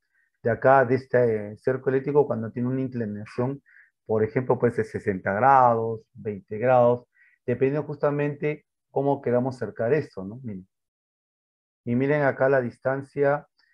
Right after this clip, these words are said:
que hay entre línea y línea total de setenta centímetros,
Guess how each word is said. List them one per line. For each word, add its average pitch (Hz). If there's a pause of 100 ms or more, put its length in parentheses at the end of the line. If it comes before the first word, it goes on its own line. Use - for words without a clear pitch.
(180)
que 123
hay 135
entre 107
línea 120
y -
línea 127
total 113
de 110
setenta 113
centímetros, 131